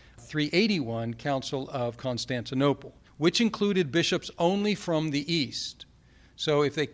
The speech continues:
if it's bishops only from the East, not from the West, then it's not an ecumenical council, is it? Because to be ecumenical, that means it has to have bishops representing the entire Christian church.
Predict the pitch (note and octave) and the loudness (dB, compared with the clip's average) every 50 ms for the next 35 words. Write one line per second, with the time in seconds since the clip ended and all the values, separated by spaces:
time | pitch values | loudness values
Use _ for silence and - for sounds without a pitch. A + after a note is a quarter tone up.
0 | - - D#3+ C#3 B2+ C#3 - - A#2 G3 G3+ - - F#3+ - - - D#3 F3+ A3 | -8 -8 -8 -6 -8 -8 -12 -6 -4 -2 -2 -2 -2 -6 -6 -4 -2 0 0 2
1 | A#3+ A#3+ A#3 - G#3+ G3 E3+ D#3 D#3 E3+ G3 G3 E3+ C#3 - - - C3+ C#3+ D#3+ | 2 0 0 0 -2 0 0 -2 -2 -2 0 2 2 2 0 0 -2 0 2 2
2 | F3+ F3 - F3 D#3 C#3+ C3 C3+ E3+ F3 D3 A#2 A2 C3+ - - - - - - | 2 0 -2 -4 -2 -2 0 2 4 4 4 4 2 -4 -8 -10 -12 -14 -20 -20
3 | - - - - - - C#3+ D#3 D#3+ D#3 D3+ - - D#3+ F3 F3+ F3+ E3 D3+ C#3+ | -20 -20 -20 -20 -8 0 2 4 4 4 2 0 0 0 2 4 4 4 2 0
4 | - - F3 D#3+ D#3 - E3+ D3 C#3 D3+ C#3+ C#3 B2+ - C3+ A#2+ - - G3+ F#3+ | 0 0 0 0 0 0 -2 -2 0 0 0 0 -2 -4 -6 -8 -4 -2 -2 -2
5 | E3+ - - B2 A#2 C#3 D3+ C3 A2+ - - - - - - - - _ - - | -2 -4 -4 -4 0 0 0 0 0 -4 -12 -18 -20 -20 -20 -20 -20 _ -20 -20
6 | - - - C3+ - E3 D3+ - - E3 D3 D3+ E3 F3+ G#3+ - - D#3 C#3 E3 | -18 -14 -12 -8 -4 -4 -4 -4 -4 -4 -4 -4 0 0 -2 -2 0 -2 0 2
7 | A3+ A#3 G3 - - C3 B2 B2+ C#3 D3 D3 D3 C#3+ C#3+ C#3+ C#3 D3 A#2 A#2+ D3 | 2 2 2 2 0 -2 -2 0 0 2 2 4 4 4 4 2 0 -2 -2 -2
8 | D3 - - D#3 B2 C3+ C3+ A#2 A2+ C3+ C3 - D#3 - - - C3+ C#3 C3+ - | -2 -2 -2 -4 -2 -2 -4 -2 -2 -4 -4 -4 -4 -6 -6 -4 -4 -4 -4 -4
9 | D3 B2 A#2+ C3+ C3+ C3 C3 B2+ A#2 C3 B2 A#2+ B2 - - - D#3 D#3 D3+ C#3 | -6 -6 -4 -4 -2 -2 -4 -4 -4 -4 -4 -4 -4 -6 -6 -2 0 2 2 2
10 | C3+ B2+ - - B2+ A2+ - - - B2+ - - A3 F#3 A#2+ - - - - - | 0 -2 -6 -8 -10 -8 -10 -10 -14 -12 -6 -2 0 0 0 -2 -6 -16 -20 -20